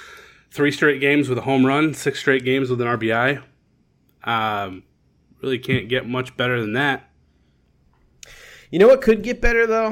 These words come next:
Speaker 2: is if Mookie Betts would start pulling his weight.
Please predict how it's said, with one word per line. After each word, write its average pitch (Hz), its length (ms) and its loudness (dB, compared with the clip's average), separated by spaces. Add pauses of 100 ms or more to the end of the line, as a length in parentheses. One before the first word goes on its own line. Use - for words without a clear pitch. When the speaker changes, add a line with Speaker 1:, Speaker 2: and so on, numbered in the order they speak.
(180)
Speaker 2:
is 151 220 -4
if 160 140 -8
Mookie 156 380 -4
Betts 113 320 -2
would 107 160 -10
start - 340 -6
pulling 113 260 -6
his 98 160 -12
weight. 101 320 -8